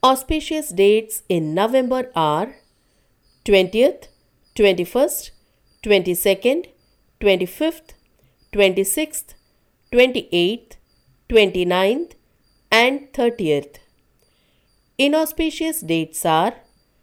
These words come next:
seventeenth, eighteenth, nineteenth, twenty-third, twenty-fourth, and twenty-seventh.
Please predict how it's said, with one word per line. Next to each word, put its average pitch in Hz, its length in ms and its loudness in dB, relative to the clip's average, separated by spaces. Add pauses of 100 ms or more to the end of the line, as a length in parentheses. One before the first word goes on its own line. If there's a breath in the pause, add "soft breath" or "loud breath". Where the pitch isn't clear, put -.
(180)
seventeenth, 208 1000 0 (480)
eighteenth, 214 760 -4 (480)
nineteenth, 226 840 0 (840)
twenty-third, 269 800 0 (500)
twenty-fourth, 262 840 -2 (520)
and 220 480 0
twenty-seventh. 214 1000 -4